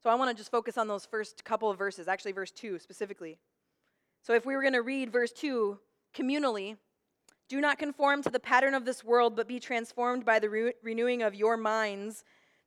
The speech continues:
Then you all will be able to test and approve what God's will is,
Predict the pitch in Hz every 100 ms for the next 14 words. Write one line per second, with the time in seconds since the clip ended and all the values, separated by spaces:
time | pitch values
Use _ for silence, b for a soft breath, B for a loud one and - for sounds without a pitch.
0 | - 226 240 220 294 320 285 269 202 208
1 | 214 226 233 233 247 247 247 - - 254
2 | 254 277 262 - 208 196 202 214 202 196
3 | 185 220 196 156 156 -